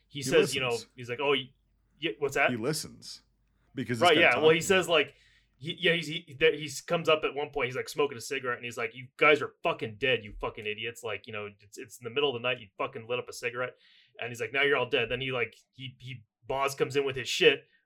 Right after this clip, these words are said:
Speaker 1: "Well, I'm still alive, Sergeant." And, yeah, and he's like, "If you're gonna make up a story, maybe make it a happy one." He goes, "I ain't making anything up." You
Speaker 2: Yep.
Speaker 1: know, and, like, he actually, like, gives him some real shit to where it's like he doesn't have anything to say about that, about how his friend was killed and everything like
Speaker 2: Yep.
Speaker 1: that because of the same thing. I, I love that part.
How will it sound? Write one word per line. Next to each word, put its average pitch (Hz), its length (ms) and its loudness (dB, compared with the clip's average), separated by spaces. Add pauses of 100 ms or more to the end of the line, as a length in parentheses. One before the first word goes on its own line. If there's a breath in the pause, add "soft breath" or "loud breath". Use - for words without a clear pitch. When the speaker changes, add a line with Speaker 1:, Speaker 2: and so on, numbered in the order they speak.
(120)
Speaker 1:
"Well, 170 280 4
I'm 233 160 8
still 180 260 2
alive, 156 320 6
Sergeant." 160 540 2
And, 143 180 0
yeah, 135 120 0
and 127 120 -4
he's 123 120 -8
like, 120 100 -2
"If 131 80 -10
you're 139 80 -10
gonna 180 160 0
make 185 180 0
up 165 80 -8
a 143 40 -4
story, 170 420 4
maybe 156 300 0
make 156 200 2
it 147 80 2
a 135 60 -2
happy 160 240 0
one." 117 180 -2
He 117 60 -6
goes, 110 240 -4
"I 160 100 4
ain't 143 140 2
making 131 300 2
anything 104 360 -10 (100)
up." - 140 -18 (420)
You 123 120 0
Speaker 2:
Yep. 120 100 -2
Speaker 1:
know, 117 160 -4
and, 139 80 -6
like, 127 220 -2
he 147 180 4
actually, 139 400 2
like, 117 180 -2
gives 127 220 0
him 123 60 -14
some 120 200 -12
real 120 220 -4
shit 120 320 -2
to 123 60 -20
where 120 100 -4
it's 117 100 -6
like 113 140 -4
he 147 80 -6
doesn't 127 180 -2
have 117 160 -6
anything 127 360 -8
to 101 60 -16
say 117 200 -2
about 101 280 -8
that, 98 260 -12 (320 soft breath)
about 123 180 -8
how 123 180 -2
his 107 140 -8
friend 113 260 -6
was 107 140 -10
killed 110 300 -6
and 107 80 -14
everything 104 300 -10
like 107 80 -8
Speaker 2:
Yep. 151 80 -4
Speaker 1:
that - 60 -10
because 110 280 -8
of 101 60 -20
the 101 60 -20
same 107 300 -10
thing. 101 200 -12 (140)
I, 127 80 -6
I 131 220 -2
love 117 280 -4
that 110 200 -8
part. 110 260 -12